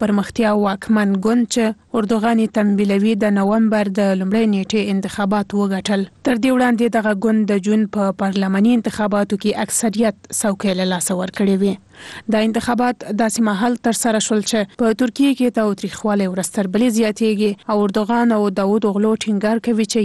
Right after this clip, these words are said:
یوازې د یوې ډلې یا ګوند اکثریت کولی شي چې هیواد ته ثبات بیرته راوګرځوي.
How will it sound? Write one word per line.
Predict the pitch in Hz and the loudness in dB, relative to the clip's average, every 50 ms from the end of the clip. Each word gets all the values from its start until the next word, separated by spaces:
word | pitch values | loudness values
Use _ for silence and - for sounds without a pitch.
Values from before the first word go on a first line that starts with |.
| 196 | 0
یوازې | 190 196 208 220 226 233 - 220 214 214 185 | 0 0 0 0 0 0 0 0 0 0 0
د | 208 196 | 0 0
یوې | 190 202 233 254 240 196 | 0 0 0 0 0 0
ډلې | 220 208 190 190 185 | 0 0 0 0 -2
یا | 180 185 180 - | -2 -2 -2 0
ګوند | 247 240 240 - - 214 | 0 0 -2 -2 -6 -6
اکثریت | - - - 220 208 214 247 240 - - - 208 | -6 -4 -4 -4 -2 0 0 -2 -2 -4 -4 -2
کولی | 208 240 247 269 254 - | 0 2 2 2 0 0
شي | - 240 - | -2 -2 0
چې | 262 240 - - - - - 233 | 0 -2 -2 -4 -12 -10 -4 -2
هیواد | 214 208 208 220 226 233 - _ _ - | 0 2 2 2 0 -2 -4 _ _ -2
ته | 220 196 - | -2 -2 -2
ثبات | - 214 180 220 214 220 202 190 | -2 -4 -2 0 -2 -2 0 0
بیرته | 247 254 240 - 214 196 190 | 0 -2 0 -2 -4 -4 -2
راوګرځوي. | 190 185 180 190 190 175 - 190 185 185 185 | -4 -4 -4 -4 -6 -4 -4 -4 -4 -2 -4